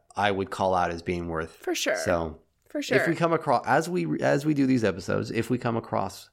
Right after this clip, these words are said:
Speaker 1: ones that are worth reading, we will be sure to recommend them to you, dear listeners, so that you can read them, 'cause there are a few great, great ones in there.
Speaker 2: Definitely. I just think that, like, we haven't found them yet.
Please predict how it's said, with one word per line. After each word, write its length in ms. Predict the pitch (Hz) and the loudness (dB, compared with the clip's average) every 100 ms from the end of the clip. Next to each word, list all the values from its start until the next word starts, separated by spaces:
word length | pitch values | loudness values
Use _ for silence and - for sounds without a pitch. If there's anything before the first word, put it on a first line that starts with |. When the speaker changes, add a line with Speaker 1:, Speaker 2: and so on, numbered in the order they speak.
| _ _ | _ _
Speaker 1:
ones 320 | 95 101 101 | -2 0 2
that 100 | 101 | 2
are 80 | 98 | 2
worth 300 | 92 95 - | 2 0 0
reading, 380 | 110 113 131 123 | -2 0 -2 -2
we 100 | 120 | -2
will 160 | 123 | 0
be 100 | 123 | -2
sure 200 | 120 123 | -2 -2
to 260 | 113 117 110 - _ _ _ - | 0 -2 -4 -10 _ _ _ -6
recommend 640 | 113 139 147 131 120 117 | -2 0 0 2 2 2
them 140 | 107 95 | 2 0
to 160 | 101 | -4
you, 420 | 85 85 80 80 - _ _ _ _ _ _ _ _ _ _ - - | -2 -2 -2 -6 -14 _ _ _ _ _ _ _ _ _ _ -20 -8
dear 200 | 110 101 92 | 0 2 2
listeners, 540 | 85 - 80 87 - _ - | 0 -2 -4 -4 -8 _ -8
so 180 | - | -2
that 120 | 107 104 | 0 0
you 200 | 113 113 | 0 0
can 420 | 107 98 95 - _ | 0 -2 -4 -10 _
read 260 | - 101 95 | -6 -4 -4
them, 140 | 87 | -6
'cause 180 | - 117 | -4 0
there 180 | 123 139 | 2 4
are 200 | 139 139 | 4 4
a 40 | |
few 180 | 127 123 | 2 -2
great, 360 | 107 110 104 - | -4 -2 -2 -2
great 280 | 104 101 90 | 0 0 0
ones 220 | 87 85 | -4 -4
in 140 | 80 | -6
there. 80 | 82 | -6
Speaker 2:
Definitely. 600 | 285 277 - - 254 254 - | -8 -8 -10 -8 -10 -10 -6
I 100 | 226 | -6
just 200 | 214 - | -6 -10
think 240 | 190 202 | -12 -8
that, 140 | - - | -8 -6
like, 220 | 185 - _ _ _ - 254 254 | -8 -10 _ _ _ -20 -20 -12
we 180 | 302 330 | -10 -8
haven't 260 | 320 285 | -8 -8
found 240 | 247 220 214 | -6 -6 -6
them 120 | 208 | -8
yet. 260 | 220 254 | -6 -8